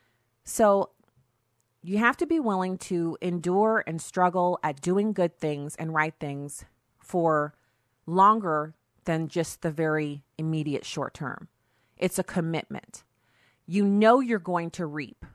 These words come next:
You know that. Um, James five, seven through eight says, "Be patient then, brothers, until the Lord's coming. See how the farmer waits for the land to yield its valuable crop, and how patient he is for the autumn and spring rains. You too be patient and stand firm,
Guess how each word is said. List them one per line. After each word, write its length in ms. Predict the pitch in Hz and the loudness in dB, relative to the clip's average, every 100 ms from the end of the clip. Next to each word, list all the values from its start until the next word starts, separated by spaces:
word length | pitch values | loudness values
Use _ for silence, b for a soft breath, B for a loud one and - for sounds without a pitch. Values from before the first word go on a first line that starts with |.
| - | -6
You 140 | 175 | 0
know 260 | 190 202 175 | 4 4 2
that. 400 | 147 - - - _ _ _ | 0 -4 -6 -20 _ _ _
Um, 400 | 180 170 160 151 - _ _ _ _ _ | 0 0 0 -6 -14 _ _ _ _ _
James 400 | - 214 214 226 | -6 0 0 0
five, 300 | - 190 185 | 2 4 4
seven 200 | - 175 | 2 -8
through 180 | 180 175 | -6 -6
eight 100 | 156 | -6
says, 180 | 180 156 | -6 -8
"Be 160 | 170 196 | -6 -4
patient 460 | 233 233 233 165 | 0 0 0 -6
then, 160 | 156 151 | -4 -2
brothers, 340 | 151 147 147 | 0 0 -2
until 240 | 160 156 190 | -6 -4 -2
the 80 | |
Lord's 320 | 185 175 170 - | 0 0 -2 -4
coming. 320 | 160 143 135 b b b b | -6 -6 -8 b b b b
See 240 | - 311 | -2 2
how 120 | 359 | 4
the 120 | 320 | 2
farmer 340 | - 233 214 208 | 2 2 2 2
waits 240 | 196 190 | 0 -2
for 80 | - | -4
the 120 | 180 | -4
land 260 | 175 170 170 | -2 -2 -4
to 60 | 170 | -4
yield 300 | 165 165 156 | -2 -2 -2
its 120 | - | -2
valuable 360 | 156 156 156 | 0 0 -2
crop, 360 | 151 156 147 - b b b | -2 2 2 0 b b b
and 120 | - | -4
how 100 | 196 180 | 0 0
patient 520 | - 233 262 247 202 | 0 -2 -2 -6 -6
he 140 | 220 | -8
is 500 | - 190 196 202 - b b | -2 2 4 2 -4 b b
for 120 | - | -6
the 120 | 175 - | -4 2
autumn 260 | 170 175 175 | 4 4 2
and 120 | 165 | -6
spring 260 | - 170 | -6 -6
rains. 440 | 170 165 170 170 165 | -4 -4 -4 -6 -8
You 320 | 170 214 302 | -4 0 0
too 400 | - 208 175 170 | 0 2 2 2
be 160 | 165 160 | -2 -4
patient 420 | 196 185 - 208 | 0 0 0 -4
and 160 | 160 156 | -4 -6
stand 580 | - - 170 180 202 208 | -8 -4 -2 -2 -2 -6
firm, 540 | - 165 147 143 147 | -4 -2 -2 -4 -8